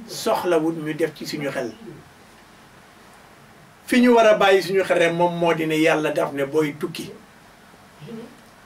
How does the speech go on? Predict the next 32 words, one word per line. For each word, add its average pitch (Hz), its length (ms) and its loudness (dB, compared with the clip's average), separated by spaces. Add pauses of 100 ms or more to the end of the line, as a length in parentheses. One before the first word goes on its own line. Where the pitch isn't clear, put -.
(400)
Parce - 300 -6
que - 100 0
boo 170 300 4
toogee 190 320 4
ba 196 100 4
jëmmi 196 460 2
jamono 165 320 2
jii 160 380 -4
nga 170 160 2
ne, 170 100 0
"Ah, 185 240 0 (920)
jamono 180 320 4
Muhammad 170 600 -2
kat - 160 -2 (540)
sallallahu 170 380 0
alayhi 160 120 2
wa 160 60 0
sallam 160 300 -4
tukki - 240 -8
dafa 160 320 -2
métti 165 360 -6
woon." 117 160 -8 (840)
Waaye 165 280 2
jamono 190 340 4
jii 202 220 0
ñu 226 200 0
toll, 175 420 2 (1000)
ñu 170 180 0
ngi 170 160 0
am 180 180 -2
ay 180 180 0
avion, 147 320 -4